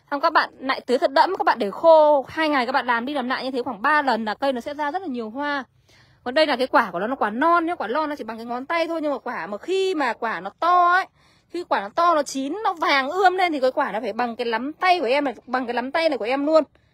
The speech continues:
Khi quả nó chín nó sẽ bằng cái nắm tay nhá, quả rất là to. Đây là quýt cổ chu sa nhá, nó không phải là cây quất đâu nhá.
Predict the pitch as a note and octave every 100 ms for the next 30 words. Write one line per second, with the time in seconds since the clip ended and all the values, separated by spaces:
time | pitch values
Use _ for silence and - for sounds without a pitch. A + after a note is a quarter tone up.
0 | _ _ _ F4+ F4+ A#3 G#3 B3+ C4+ E4
1 | D4 A3+ A3+ C4 D#4+ C#4 B3+ C#4+ A3+ F3+
2 | E4 F4 C#4+ C#4+ C4+ - _ _ _ _
3 | _ - D4 C#4+ G#4+ - D#4+ F3+ F3 D#4+
4 | D#4+ - E4 D#4+ D#4 D4 E4 D4+ G#3+ C#4
5 | C#4+ F#4 G4 E4 D#4+